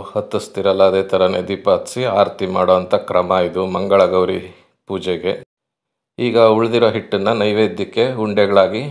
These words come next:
ಮಾಡಿಟ್ಕೊಳ್ಬೇಕು. ಸ್ವಲ್ಪ ಉಗುರು ಬೆಚ್ಚಗೆ ಬಿಸಿ ಇರೋವಾಗಲೇ ಮಾಡಿದರೆ ತುಂಬ ಸುಲಭ. ಆರಿದ ಮೇಲೆ ಸ್ವಲ್ಪ ಗಟ್ಟಿ ಆಗ್ತಾ ಬರುತ್ತೆ. ಈ ಥರ ಎಲ್ಲ ಉಂಡೆ ಮಾಡಿಟ್ಕೊಂಡ್ರೆ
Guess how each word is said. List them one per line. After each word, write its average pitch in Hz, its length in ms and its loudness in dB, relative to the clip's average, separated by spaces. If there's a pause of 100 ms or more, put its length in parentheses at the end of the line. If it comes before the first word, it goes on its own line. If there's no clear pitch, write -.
(100)
ಮಾಡಿಟ್ಕೊಳ್ಬೇಕು. 92 880 -4
ಸ್ವಲ್ಪ - 320 -4 (760)
ಉಗುರು 107 240 0
ಬೆಚ್ಚಗೆ 101 380 -2
ಬಿಸಿ 101 240 -4
ಇರೋವಾಗಲೇ 101 540 4
ಮಾಡಿದರೆ 95 400 0
ತುಂಬ 98 260 -2
ಸುಲಭ. 95 340 -2
ಆರಿದ 98 440 2
ಮೇಲೆ 101 160 -2
ಸ್ವಲ್ಪ 104 220 -2
ಗಟ್ಟಿ 98 340 -2
ಆಗ್ತಾ 92 360 2
ಬರುತ್ತೆ. 87 400 -4 (720)
ಈ - 20 -14
ಥರ 107 120 -4
ಎಲ್ಲ 107 180 4
ಉಂಡೆ 104 260 2
ಮಾಡಿಟ್ಕೊಂಡ್ರೆ 101 640 -2